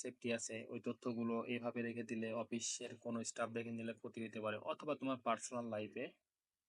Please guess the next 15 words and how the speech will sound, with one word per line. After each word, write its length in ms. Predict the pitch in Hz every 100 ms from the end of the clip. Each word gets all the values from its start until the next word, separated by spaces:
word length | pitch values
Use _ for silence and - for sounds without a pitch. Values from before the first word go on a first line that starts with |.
| _ -
তোমার 180 | 120 120
পার্সোনাল 320 | 120 - 139 135
লাইফে 180 | 127 131 135
মনে 140 | 156 135
করো 140 | 123 127
যে 40 | 123
তুমি 160 | 127 127
কিছু 180 | 127 - 131
তোমার 160 | 127 123
ডকুমেন্টসে 600 | 117 - 123 135 139 - 139 135
কিছু 160 | 123 -
তথ্য 200 | 127 - 143 143 - - 135
ইনক্লুড 300 | 131 143 139 143
রাখছো, 260 | 139 - 190 202 _ _ 123
ব্যাংকের 340 | 123 120 127